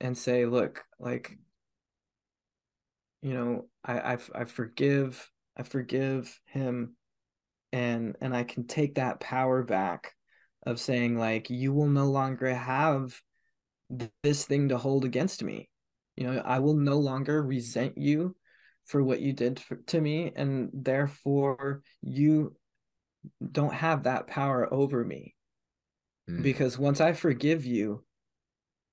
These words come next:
Speaker 1: then that makes me a terrible person if I continue to hold that against you. So for myself, I've gotta let that go.
Speaker 2: Mm.
Speaker 1: Like, I cannot forgive you and then continue to fucking be upset at you. That's just not right.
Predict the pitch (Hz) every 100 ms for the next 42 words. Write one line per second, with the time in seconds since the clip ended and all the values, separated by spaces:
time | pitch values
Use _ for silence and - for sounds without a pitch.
0 | _ 139 143 135 131 - 127 143 - 147
1 | - 143 123 135 139 123 120 120 135 135
2 | 123 120 - 127 - - 127 139 139 123
3 | - 127 123 117 - 131 123 123 117 110
4 | 113 117 - 92 101 117 117 127 131 123
5 | 165 156 139 131 139 139 123 120 127 120
6 | 113 - - 80 - - _ _ _ _
7 | - 82 76 76 76 78 - 120 127 127
8 | 165 160 147 - 151 120 139 135 120 104
9 | 107 - 131 123 120 - 127 - 127 123
10 | 123 117 120 117 120 120 120 117 110 123
11 | 87 - 117 101 - 78 - - - 110
12 | - 113 - 117 - 110 85 -